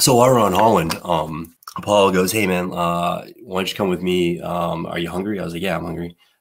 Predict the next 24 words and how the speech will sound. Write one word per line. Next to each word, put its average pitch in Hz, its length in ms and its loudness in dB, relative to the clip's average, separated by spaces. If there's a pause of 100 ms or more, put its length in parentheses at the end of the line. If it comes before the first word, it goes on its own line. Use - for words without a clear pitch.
(120)
Uh, 90 180 4
he 90 80 0
goes, 90 200 -2
"Come 101 160 -2
with 87 100 -2
me." 87 260 2
And 87 180 -8
then, 90 160 -4
so 92 160 -4
we 90 60 -4
started 95 260 -2
walking 92 460 -2
away 92 240 -2
from 98 120 -6
the 92 60 -4
C 98 200 -4
P 90 400 -2 (380)
and 87 640 -2 (160)
to 95 120 -4
the 101 80 -2
edge 87 180 0
of 85 60 -2
the, 87 440 -4 (200)
um, 85 580 -6